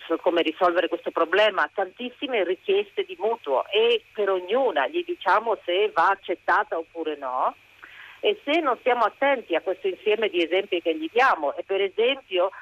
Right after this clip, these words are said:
mm, anche senza volerlo, gli diamo, eh, esempi dove tutte le richieste di mutuo che vengono accettate sono tutte,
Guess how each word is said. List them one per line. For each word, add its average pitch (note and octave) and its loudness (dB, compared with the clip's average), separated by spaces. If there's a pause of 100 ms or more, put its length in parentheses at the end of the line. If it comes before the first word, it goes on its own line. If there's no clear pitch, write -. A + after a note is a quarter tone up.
(160)
mm, E3+ -12
anche F#3+ 0
senza F#3 0
volerlo, F3+ 0
gli E3 -6
diamo, G#3 2 (220)
eh, E3 -2
esempi A#3 -4 (260)
dove G#3 2 (240)
tutte C#4 -2
le G#3 0
richieste G#3 0
di F#3 -10
mutuo G#3 -2
che G#3 -2
vengono F#3 0
accettate F#3+ 0
sono F3+ -6
tutte, G#3+ -4